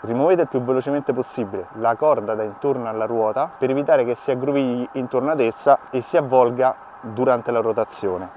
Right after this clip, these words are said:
Adesso che il motore è in funzione, mettete la marcia in folle per liberare la trazione dalle ruote, permettendo così di abbassare la macchina. Adesso che la marcia è in folle,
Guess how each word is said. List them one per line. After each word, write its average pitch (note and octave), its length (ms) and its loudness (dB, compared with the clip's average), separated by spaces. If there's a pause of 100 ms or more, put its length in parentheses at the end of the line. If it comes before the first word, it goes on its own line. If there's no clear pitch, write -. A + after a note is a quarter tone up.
(520)
Adesso B2+ 380 0
che A2+ 80 0
il A2+ 60 0
motore A#2 260 2
è - 20 0
in G#2 60 -8
funzione, A#2 560 -6
mettete A#2 760 -2
la A2+ 120 0
marcia A#2+ 380 0
in A2+ 80 -6
folle A#2 520 2
per A#2+ 140 0
liberare A#2+ 600 2
la A2 100 -2
trazione A2+ 440 -4
dalle A2 220 0
ruote, C3 420 2 (760)
permettendo C3 640 2
così E3 440 0
di A#2+ 180 -4
abbassare C3 640 2 (160)
la D3 180 4
macchina. G2 580 -2
Adesso C3+ 380 2
che B2 60 4
la B2+ 120 4
marcia C3+ 260 -2
è - 20 2
in A#2 60 -8
folle, G#2+ 460 2